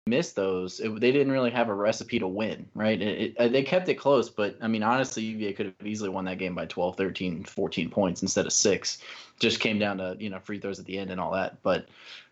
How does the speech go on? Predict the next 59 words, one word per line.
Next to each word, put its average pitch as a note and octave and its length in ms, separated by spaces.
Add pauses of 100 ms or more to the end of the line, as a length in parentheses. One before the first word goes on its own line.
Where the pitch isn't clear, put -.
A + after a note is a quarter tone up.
I A#2+ 60
mean, A2 380
yeah, B2 260
I G#2+ 40
mean, A2 180
they, A#2 140
they A#2 260
kinda A2+ 260
showed A2+ 380
that F#2+ 300
they A2 100
have A2+ 220
a F#2+ 80
recipe G#2+ 420
for G2+ 160
victory, G#2 460
and F#2+ 100
if F#2+ 120
you G2 60
take G2+ 260
it G2 60
away, G2 320
it, G2 220 (160)
it G#2 200
struggles. A2 320
But G#2+ 200
on A2 300
the A2+ 100
other B2 160
hand, A2+ 200
U A2+ 80
V A2 160
A, B2+ 140
you A2+ 180
know, G2 140
they G#2+ 140
came G#2+ 280
in G#2 180
and F#2+ 180 (440)
just - 220
didn't B2 240
make A#2 200
the A2 60
shots A2 340
that G2 120
they F#2+ 100
normally A#2 360
make, G#2 480
ones A2 260
that G#2 140
they G2+ 120
made G#2 360
in G2 120
Blacksburg G2+ 760
and G2 100
in F#2+ 100
other G#2 220
games, G2+ 400
and F#2+ 200